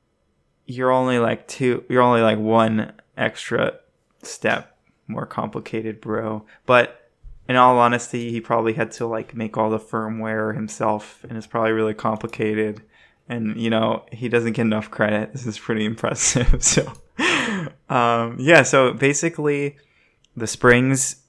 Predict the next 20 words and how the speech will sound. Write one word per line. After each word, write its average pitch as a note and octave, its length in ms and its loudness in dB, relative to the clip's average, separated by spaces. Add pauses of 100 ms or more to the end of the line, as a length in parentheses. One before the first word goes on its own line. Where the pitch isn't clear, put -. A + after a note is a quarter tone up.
(120)
here, A#2 520 0
he's A2+ 260 -6
currently A2+ 600 4
working A2 440 0
on G#2+ 140 0
having G#2+ 280 0
them G#2+ 140 0
manufactured A2 920 0
and A2+ 140 -8
adjusted. A2 840 -2 (420)
As C3 160 -8
for A#2+ 140 0
the G#2+ 100 2
rubber A2+ 340 4
domes, A#2+ 400 2
he - 260 -8
contacted A2+ 800 -2 (800)
a A#2 100 -6
company C3 800 -2 (680)
which - 520 -6